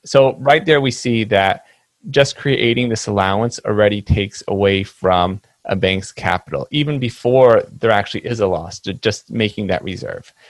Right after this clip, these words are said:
Now, what got a lot of banks into trouble, especially in the Great Recession that we,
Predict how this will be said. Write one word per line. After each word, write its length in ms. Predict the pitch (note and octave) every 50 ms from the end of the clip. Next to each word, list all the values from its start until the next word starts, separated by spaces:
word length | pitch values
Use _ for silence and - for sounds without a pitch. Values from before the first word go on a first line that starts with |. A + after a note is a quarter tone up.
| _ _ -
Now, 400 | - A2 A2 A2 A2 G2 - - _
what 460 | _ - C#3 B2+ B2 A#2+ A#2 - - -
got 220 | - B2 A#2+ A#2+
a 40 | A#2
lot 200 | A#2 A#2 B2+ C#3
of 100 | C3 A#2+
banks 280 | A#2+ A2+ A2 A2 -
into 220 | - G2+ G2 - -
trouble, 600 | - - G#2 G2+ G2+ G2 G2 F#2+ F#2 F2+ - _ _ _ _ _
especially 440 | - - - - - G2+ - - -
in 80 | G2 F#2
the 80 | F2
Great 240 | - - F#2 - -
Recession 640 | - - - - A#2 A2 - - G2+ F#2+ F#2+ G2+ - _ _ _ _ _
that 120 | - - -
we, 180 | G2 G2 F#2+